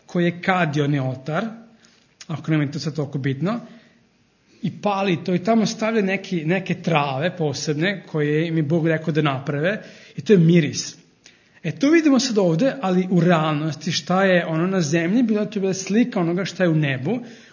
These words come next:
U nebu vidimo jedan oltar takav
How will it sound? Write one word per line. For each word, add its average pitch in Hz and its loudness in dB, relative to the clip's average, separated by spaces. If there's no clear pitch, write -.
U 165 0
nebu 240 2
vidimo 220 2
jedan 208 2
oltar 165 0
takav 190 0